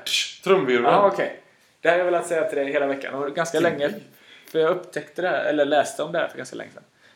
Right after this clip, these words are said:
Speaker 2: Men jag har inte sagt det än. Till dig.
Speaker 1: Till mig?
Speaker 2: Vet du att dina vänner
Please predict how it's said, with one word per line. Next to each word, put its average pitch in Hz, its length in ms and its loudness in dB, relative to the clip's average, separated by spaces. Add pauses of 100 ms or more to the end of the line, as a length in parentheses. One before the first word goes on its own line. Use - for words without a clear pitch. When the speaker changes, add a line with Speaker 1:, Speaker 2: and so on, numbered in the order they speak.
Speaker 2:
Men 143 120 -4
jag 156 60 0
har 147 60 -2
inte 147 100 -10
sagt 123 260 -4
det 143 80 -6
än. - 80 -8 (760)
Till 127 100 -8
dig. 92 220 -4 (400)
Speaker 1:
Till 135 140 -4
mig? 165 460 0 (560)
Speaker 2:
Vet 160 340 -6
du 165 200 0
att 135 240 -4
dina 139 400 -4
vänner 139 640 -2